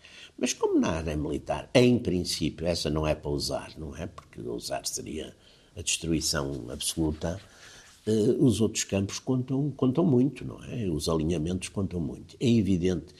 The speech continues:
que a China, esta história dos, dos, do... Da, da praga, da covid e não sei quê, causou muita suspeição no mundo todo. Quer dizer, não há dúvida que há,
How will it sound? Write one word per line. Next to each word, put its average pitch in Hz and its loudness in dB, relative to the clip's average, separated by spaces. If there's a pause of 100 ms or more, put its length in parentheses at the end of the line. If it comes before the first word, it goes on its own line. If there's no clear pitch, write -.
(420)
que 98 0
a 90 6
China, 104 2
esta 90 -2
história 69 -4
dos, 73 -4
dos, 71 -14
do... 69 -12 (680)
Da, 76 -6
da 78 -12
praga, 92 4
da 67 -6
covid 78 2
e 73 -2
não 71 -6
sei 73 -6
quê, 87 0 (160)
causou 85 2
muita 90 0
suspeição 80 -2
no 76 0
mundo 73 -2
todo. - -16
Quer - -12
dizer, - -10
não 95 0
há 90 4
dúvida 85 -2
que - -10
há, 90 -4